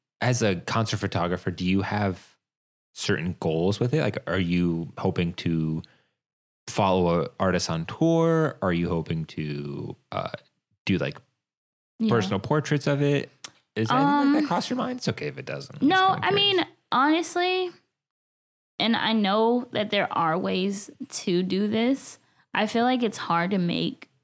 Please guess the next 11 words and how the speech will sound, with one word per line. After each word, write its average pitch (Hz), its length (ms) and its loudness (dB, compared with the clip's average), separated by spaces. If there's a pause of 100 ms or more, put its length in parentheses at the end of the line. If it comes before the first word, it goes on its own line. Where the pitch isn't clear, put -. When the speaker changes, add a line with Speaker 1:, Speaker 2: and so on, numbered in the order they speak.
(260)
Speaker 2:
a - 80 -2
lot 80 260 -2
of 92 80 -6
money 139 600 0 (580)
with 247 200 -2
concert 254 420 0
photography. 277 680 0
Speaker 1:
Really? 123 200 4
Speaker 2:
So, 190 380 2 (920)
yeah, 196 480 2 (200)
um, 180 580 2